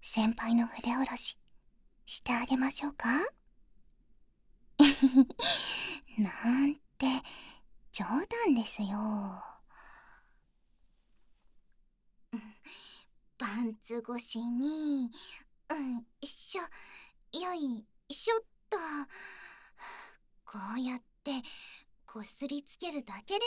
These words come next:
す。うん。<laughs> これなら入れてないし、イオの理論では浮気にはならないです。賢いでしょ？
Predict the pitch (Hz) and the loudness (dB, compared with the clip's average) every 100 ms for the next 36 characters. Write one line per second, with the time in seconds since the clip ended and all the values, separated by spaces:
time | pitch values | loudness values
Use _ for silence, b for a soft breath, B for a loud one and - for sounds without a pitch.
0 | 466 - 294 294 285 440 B B B - | -2 -4 -2 -2 -2 -6 B B B -10
1 | 339 302 - - _ _ _ _ _ _ | -6 -6 -8 -16 _ _ _ _ _ _
2 | _ - 302 285 269 B B B - - | _ -10 -6 -6 -8 B B B -14 -4
3 | 370 349 392 - - B B B B B | -2 0 -2 -4 -8 B B B B B
4 | - - - 330 392 440 466 381 285 277 | -18 -20 -10 -2 2 6 6 6 2 -4
5 | 302 320 320 320 285 - - 320 302 254 | -6 -6 -4 -4 -4 -6 -8 -4 -4 -4
6 | B B B - - 294 320 294 226 214 | B B B -20 -6 -4 0 0 -2 -2
7 | 247 233 214 196 220 247 220 B B _ | -2 -2 -4 -6 -6 -8 -8 B B _
8 | 220 214 254 - 302 302 269 202 185 202 | -4 -2 -4 -4 -4 0 -2 -4 -10 -6
9 | 320 403 381 320 320 - B B B B | 0 2 2 -2 -6 -8 B B B B
10 | _ - 370 359 - 403 294 240 - | _ -2 -2 -2 2 2 2 -6 -6